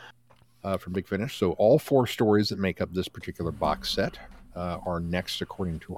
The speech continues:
our timeline. And then if our math is correct, we will, uh, sidestep away from the Time War in order to tackle a certain Easter special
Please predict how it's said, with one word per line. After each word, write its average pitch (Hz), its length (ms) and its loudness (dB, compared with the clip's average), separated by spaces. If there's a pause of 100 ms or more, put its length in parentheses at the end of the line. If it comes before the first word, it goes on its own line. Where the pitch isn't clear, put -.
our - 80 -8
timeline. 92 760 0 (760)
And 92 160 -4
then 92 100 0
if 90 140 -2
our 95 100 4
math 123 400 0
is 110 160 2
correct, 87 640 2 (100)
we 92 320 -2
will, 95 360 4
uh, 90 120 4
sidestep 131 760 4 (120)
away 107 380 6
from 123 240 4
the 87 100 4
Time 82 340 0
War 98 320 4 (440)
in 101 200 4
order 101 300 4
to 113 80 -4
tackle 107 600 4
a 95 200 4
certain 104 500 4
Easter 113 460 4
special 98 720 2